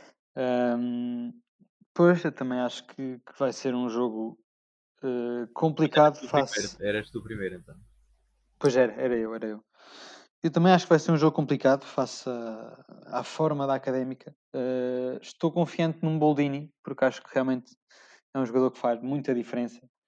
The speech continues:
Speaker 1: Eh, então, se tivermos as oportunidades que, que tivemos hoje, eh, mas com o Boldini lá na frente,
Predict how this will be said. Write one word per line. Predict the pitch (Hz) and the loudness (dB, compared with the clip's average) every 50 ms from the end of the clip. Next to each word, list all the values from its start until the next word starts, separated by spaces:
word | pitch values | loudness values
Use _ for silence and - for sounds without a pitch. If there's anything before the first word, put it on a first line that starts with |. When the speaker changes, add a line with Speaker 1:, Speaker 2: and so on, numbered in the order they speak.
| _ _ - - - _ _ _ _ _ _ - | _ _ -20 -20 -20 _ _ _ _ _ _ -4
Speaker 1:
Eh, | 131 123 127 123 | 0 0 2 0
então, | 123 120 - 143 131 | 0 -2 0 -2 -2
se | - - | -2 0
tivermos | - 139 131 135 131 135 117 | 0 4 4 4 4 4 2
as | 131 131 127 | 2 2 2
oportunidades | 135 120 - - - 135 131 123 131 123 117 - - - - _ _ - - | 2 0 -2 -4 -2 0 2 4 4 2 2 -2 -8 -20 -20 _ _ -12 -8
que, | 123 117 117 110 | -6 -6 -6 -6
que | 117 - | -10 -12
tivemos | - - 123 131 131 127 131 113 107 113 | -10 -4 0 2 2 2 2 -2 0 2
hoje, | 123 127 123 117 101 101 107 98 - _ _ - 117 | 4 4 4 4 2 -2 -8 -12 -16 _ _ -14 -12
eh, | 113 113 107 104 107 104 104 - - - _ _ _ _ _ _ _ _ _ _ _ _ _ _ _ _ _ _ _ _ _ _ _ _ _ _ - | -10 -8 -8 -8 -10 -12 -14 -14 -18 -20 _ _ _ _ _ _ _ _ _ _ _ _ _ _ _ _ _ _ _ _ _ _ _ _ _ _ -10
mas | 120 120 - | -10 -10 -6
com | - - 139 | -2 2 2
o | 131 | 4
Boldini | 123 127 123 127 131 131 131 | 4 4 2 2 2 0 2
lá | 127 127 123 | 2 2 2
na | 127 123 | 2 -2
frente, | - - 135 139 131 - | -4 -4 -4 -4 -4 -8